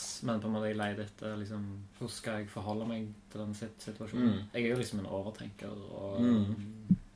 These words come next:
Speaker 1: som jeg tror mange er.
Speaker 2: Mm.
Speaker 1: Og, eh, det er litt, ja, det er liksom greit å bare lytte og, eh, og være sjenert. Eh,
Speaker 2: Mm.
Speaker 1: men jeg er ikke nødvendigvis det. Jeg har liksom mye å si, men det kommer helt an på, egentlig.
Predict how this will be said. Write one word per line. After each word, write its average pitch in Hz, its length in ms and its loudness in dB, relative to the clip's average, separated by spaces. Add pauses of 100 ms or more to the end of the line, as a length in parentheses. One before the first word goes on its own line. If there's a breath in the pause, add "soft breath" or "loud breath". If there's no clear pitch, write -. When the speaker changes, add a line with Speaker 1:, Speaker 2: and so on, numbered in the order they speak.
(160)
Speaker 1:
som 104 180 -8
jeg 95 80 -6
tror 104 160 -4
mange 101 300 -6
er. 104 140 -8 (320)
Speaker 2:
Mm. 110 160 6
Speaker 1:
Og, 107 80 -2 (100)
eh, 110 140 -8 (320)
det 107 140 -2
er 107 100 0
litt, 110 180 -6
ja, 120 80 0 (160)
det 127 80 -6
er 113 80 -4
liksom 110 160 -6
greit 104 260 -4
å 110 60 -6
bare 107 240 -2
lytte - 320 -10 (260)
og, 110 300 -6
eh, 110 160 -10 (380)
og 113 180 4
være 107 180 -2
sjenert. 117 600 -6 (520)
Eh, - 80 -4
Speaker 2:
Mm. 113 400 2 (360)
Speaker 1:
men 107 440 0 (260)
jeg 117 100 -6
er 110 60 -4
ikke 127 120 -2
nødvendigvis 104 500 0
det. 107 120 -4
Jeg 113 140 -4
har 104 100 -4
liksom 110 220 -8
mye 98 160 -8
å 95 60 -12
si, - 140 -10 (220)
men 104 180 -4
det 104 460 -4 (180)
kommer 117 280 -4
helt 107 220 -6
an 113 140 -4
på, 127 140 -8 (220)
egentlig. 117 320 -8